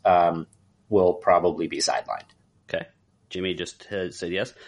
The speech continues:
Speaker 2: I'm actually in agreement with Rob on this one. Uh, he's already paid. He already got paid for these roles.
Speaker 1: Right.
Speaker 2: So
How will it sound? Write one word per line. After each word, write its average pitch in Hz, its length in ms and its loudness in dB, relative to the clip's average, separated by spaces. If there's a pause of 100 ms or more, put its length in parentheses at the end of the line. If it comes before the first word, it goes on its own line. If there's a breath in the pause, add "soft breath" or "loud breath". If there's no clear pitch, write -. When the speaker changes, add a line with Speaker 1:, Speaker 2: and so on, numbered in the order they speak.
(260 loud breath)
Speaker 2:
I'm 113 160 -2
actually 135 240 0
in 117 60 2
agreement 101 220 -2
with 90 120 -2
Rob 90 220 0
on 80 80 -4
this 80 160 -8
one. 78 120 -8 (460)
Uh, 90 140 -6
he's 98 180 -4
already 95 320 0
paid. 78 300 -8 (880)
He - 240 -8
already 92 240 0
got 78 120 -4
paid 82 200 -8
for 78 80 -12
these 76 200 -14
roles. 69 320 -8 (440)
Speaker 1:
Right. 92 160 4
Speaker 2:
So 85 560 -4